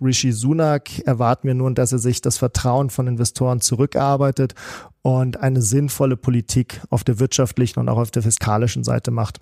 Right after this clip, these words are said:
In diesem Land aktuell wahrscheinlich allerdings eine sehr große Herausforderung. Dann gibt es sicherlich auch wieder gute Gelegenheiten, in Großbritannien zu investieren, in Aktien, aber auch Staatsanleihen oder auch in die britische Währung.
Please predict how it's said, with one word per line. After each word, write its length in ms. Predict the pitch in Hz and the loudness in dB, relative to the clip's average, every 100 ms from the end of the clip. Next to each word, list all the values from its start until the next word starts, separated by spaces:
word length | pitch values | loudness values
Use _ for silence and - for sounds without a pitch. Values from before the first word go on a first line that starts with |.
| _ - - - - _ - | _ -20 -20 -20 -20 _ 0
In 360 | 143 143 135 - | 0 0 -4 0
diesem 280 | 170 165 | 0 2
Land 300 | 147 147 143 | 2 2 2
aktuell 600 | 139 - - 143 139 139 - - | -2 0 0 2 2 2 -2 -4
wahrscheinlich 560 | 131 123 131 127 127 - | -2 0 0 0 0 0
allerdings 340 | 123 123 120 | 0 0 -2
eine 220 | - 123 | 0 0
sehr 260 | 107 127 127 | 2 2 0
große 840 | - - 113 135 143 - 127 113 - | -2 -6 -2 2 2 0 -2 -4 -4
Herausforderung. 920 | - 120 110 120 - 123 123 123 120 - _ _ _ _ _ _ - - - - _ _ _ - | -2 0 0 0 0 0 0 -4 -6 -10 _ _ _ _ _ _ -20 -20 -20 -20 _ _ _ -2
Dann 380 | 135 170 165 - | 0 0 -4 0
gibt 200 | 151 131 | -2 0
es 140 | 135 | -2
sicherlich 560 | - 127 135 127 117 - | 0 2 2 0 -2 0
auch 220 | 123 123 | 0 2
wieder 180 | 131 123 | 0 0
gute 280 | - 127 120 | 0 0 0
Gelegenheiten, 580 | 120 117 123 120 123 131 | 0 0 2 0 0 -2
in 80 | |
Großbritannien 720 | 120 127 - 113 - 139 151 | -2 -2 0 -2 0 0 0
zu 120 | 135 143 | 0 0
investieren, 500 | 135 131 - 131 127 | 0 0 0 0 0
in 140 | 123 | -2
Aktien, 600 | 123 - - 127 123 120 | -4 -2 0 2 0 0
aber 200 | 120 117 | 0 0
auch 100 | 120 | -2
Staatsanleihen 640 | - 110 107 - 117 110 110 | -2 -2 0 -2 -2 0 0
oder 220 | 113 - | -2 -2
auch 120 | 113 | 0
in 100 | 117 | 0
die 140 | 113 | 0
britische 520 | 113 120 110 117 - 110 | -2 -2 -2 -2 -6 -6
Währung. 340 | 120 110 107 | -6 -6 -8